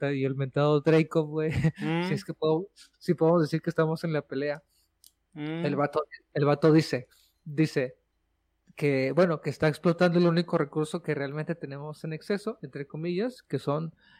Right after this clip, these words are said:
Speaker 1: este, pues, las niñas, ¿no?
Speaker 2: Sí.
Speaker 1: Y es cuando, cuando dices, eh, güey, por ejemplo, eso, por ejemplo, sí es importante, güey,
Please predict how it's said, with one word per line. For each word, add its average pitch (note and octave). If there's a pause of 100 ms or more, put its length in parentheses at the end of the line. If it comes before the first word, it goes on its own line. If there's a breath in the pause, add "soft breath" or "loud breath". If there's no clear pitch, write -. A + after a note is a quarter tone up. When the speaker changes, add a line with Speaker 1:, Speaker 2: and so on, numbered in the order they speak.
(160 soft breath)
Speaker 1:
este, C3+
pues, C#3+
las C3
niñas, B2+
¿no? E3+ (260 soft breath)
Speaker 2:
Sí. C#3+
Speaker 1:
Y D3
es C#3
cuando, D3 (120)
cuando D#3+
dices, C#3
eh, D#3
güey, C3+
por C3+
ejemplo, C#3+ (160)
eso, F#3+
por E3+
ejemplo, D3
sí E3+
es E3+
importante, F3
güey, D3